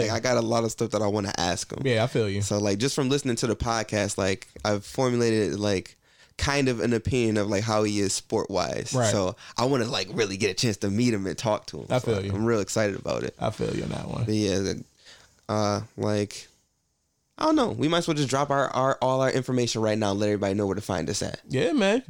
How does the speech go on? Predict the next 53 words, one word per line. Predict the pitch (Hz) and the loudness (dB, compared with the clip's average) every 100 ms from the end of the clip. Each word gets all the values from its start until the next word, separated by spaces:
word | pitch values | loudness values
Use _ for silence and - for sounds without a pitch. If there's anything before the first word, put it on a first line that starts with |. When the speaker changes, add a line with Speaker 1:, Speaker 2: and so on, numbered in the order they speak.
| - | -4
Speaker 2:
Push | 156 | -4
start | - 196 180 | 0 2 4
media | 180 196 196 | 4 2 2
network | 190 196 202 208 196 131 | 2 2 2 0 0 2
dot | 190 208 | 0 0
com. | - 202 240 240 226 | 0 2 4 6 4
Speaker 1:
Mm-hmm. | 113 113 107 117 151 196 | 2 0 2 0 0 -2
Speaker 2:
You | |
better | 156 175 175 | 0 2 4
go | 190 | 2
click | 190 - 240 262 | 2 2 0 2
it. | 269 - _ _ | 0 0 _ _
Speaker 1:
Click | - 113 151 | -2 0 0
it, | - | 0
click | 170 165 147 | 0 0 2
it. | 135 | 2
Speaker 2:
Go | 151 | 4
look | 190 254 | 2 0
at | 262 240 | 0 0
it, | |
man. | 220 240 | 2 2
There's, | 214 180 | 4 4
there's | 196 196 175 - - 147 | 4 2 -2 -10 -20 0
things | 247 254 | 2 4
there | 214 233 | 6 4
for | 214 185 - | 4 0 2
everybody. | 185 160 127 - - | 2 4 2 -2 -2
Speaker 1:
Everybody. | 135 123 110 101 | 2 2 2 0
You | 110 | 0
can't | 151 139 | 0 0
do | 135 | 2
anything | 131 123 | 2 2
without | 117 113 | 2 0
Push | 107 101 | 0 -2
and | 107 | -2
Start. | - 101 95 | 0 0 0
If | 107 | 0
you | 107 | 0
like | 113 | 0
Power | 107 127 139 | 2 2 2
Rangers, | 147 143 147 - | 2 0 -2 -4
it's | 107 | -4
there. | 104 92 117 - - _ | 0 -2 -2 -10 -20 _
If | 120 | -2
you | |
like | 110 104 | 0 0
anime, | 131 139 139 139 135 - | 0 2 2 0 -2 -6
it's | - 101 | -6 -4
there. | 98 90 - - | -2 -2 -4 -12
If | 117 | -4
you | 107 | -2
like | 101 | 0
sports, | - - 160 156 - - | -2 0 0 0 -6 -16